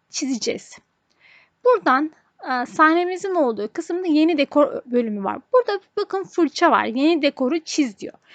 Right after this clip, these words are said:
Bu fırçayı alıyoruz arkadaşlar. Çünkü dekoru bu sefer kendimiz çizeceğiz.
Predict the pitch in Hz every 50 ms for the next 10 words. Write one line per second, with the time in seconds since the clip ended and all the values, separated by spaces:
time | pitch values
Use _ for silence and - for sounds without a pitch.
0 | - - _ _ 427 427 - - 415 370 - - 311 294 320 - - 285 277 269
1 | 285 269 233 208 202 - - - - - - 247 - 208 - - - 269 302 403
2 | 415 _ _ _ _ _ _ _ _ _ - - 339 311 - 302 240 240 302 320
3 | - 285 240 226 240 254 - 294 285 - 480 554 - - - 302 311 285 277 277
4 | 285 294 311 302 - - 220 175 170 165 - - - - - -